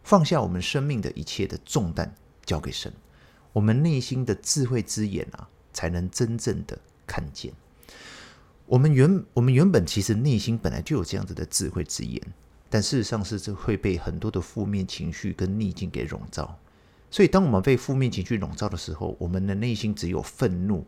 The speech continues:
抱怨、不公平的情绪，但事实上我们却忘了，也看不见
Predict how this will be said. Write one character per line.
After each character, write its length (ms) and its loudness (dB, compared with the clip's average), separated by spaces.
抱 260 2
怨、 260 0
不 80 2
公 260 0
平 160 -6
的 80 -6
情 220 -10
绪， 260 -12
但 160 0
事 160 -2
实 60 0
上 260 -4
我 60 -8
们 120 -4
却 140 0
忘 400 0
了， 100 -12
也 140 -4
看 280 -4
不 140 -10
见 240 -6